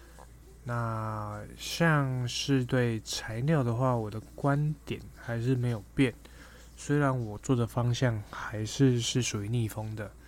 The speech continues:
但我这个部位就是先锁住了，就也没有再加，可是我看法没有变。那再来，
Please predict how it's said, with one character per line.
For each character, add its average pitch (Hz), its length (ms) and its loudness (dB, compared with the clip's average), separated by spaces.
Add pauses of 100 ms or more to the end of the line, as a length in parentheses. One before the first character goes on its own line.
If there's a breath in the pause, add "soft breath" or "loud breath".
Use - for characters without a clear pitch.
(500 loud breath)
但 123 200 2
我 107 140 -2
这 120 160 0
个 120 60 0
部 123 220 4
位 120 300 4
就 117 140 -4
是 117 180 0
先 117 320 -2
锁 101 320 -6
住 113 280 -2
了， - 80 -8 (120)
就 123 240 0
也 113 140 -2
没 127 120 0
有 131 100 2
再 127 120 0
加， 131 360 -4 (400 loud breath)
可 - 120 -6
是 127 120 0
我 135 60 4
看 131 220 2
法 113 180 -4
没 107 100 -6
有 113 120 -4 (140)
变。 117 180 -2 (1000 loud breath)
那 117 320 -4
再 156 180 2
来， 123 320 2